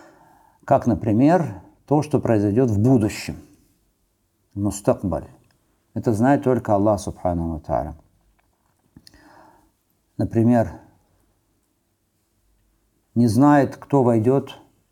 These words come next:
в рай или кто войдет в ад, никто, кроме Аллаха Субхану ва Тааля. Это аль-гайб аль-мутлак, то есть абсолютно неизвестно, да, абсолютно это сокровенное знание.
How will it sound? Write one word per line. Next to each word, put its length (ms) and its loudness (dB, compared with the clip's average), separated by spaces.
в 140 0
рай 400 2
или 100 -6
кто 220 -2
войдет 320 0
в 100 0
ад, 360 2
никто, 320 -2
кроме 420 0
Аллаха 540 -2
Субхану 440 -2
ва 80 -6
Тааля. 360 -2
Это 240 0
аль-гайб 400 2
аль-мутлак, 680 -2
то 80 -4
есть 160 -2
абсолютно 580 -4
неизвестно, 640 -4
да, 140 -6
абсолютно 480 -2
это 260 -4
сокровенное 720 0
знание. 460 0